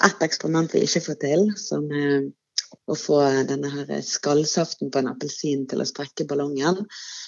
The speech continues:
Og da var det et barn som kom til meg i dag, og så sier han: "Men Line, du må ta Solo." Så sier jeg: "Jeg må ta Solo." "Ja, på den ballongen, der er det appelsin i.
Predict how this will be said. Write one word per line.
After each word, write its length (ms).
Og 100
da 80
var 160
det 80
et 120
barn 260
som 160
kom 280
til 120
meg 140
i 80
dag, 160
og 80
så 140
sier 200
han: 120
"Men 120
Line, 300
du 80
må 120
ta 200
Solo." 640
Så 60
sier 140
jeg: 40
"Jeg 60
må 80
ta 140
Solo." 480
"Ja, 120
på 160
den 160
ballongen, 400
der 320
er 140
det 80
appelsin 580
i. 80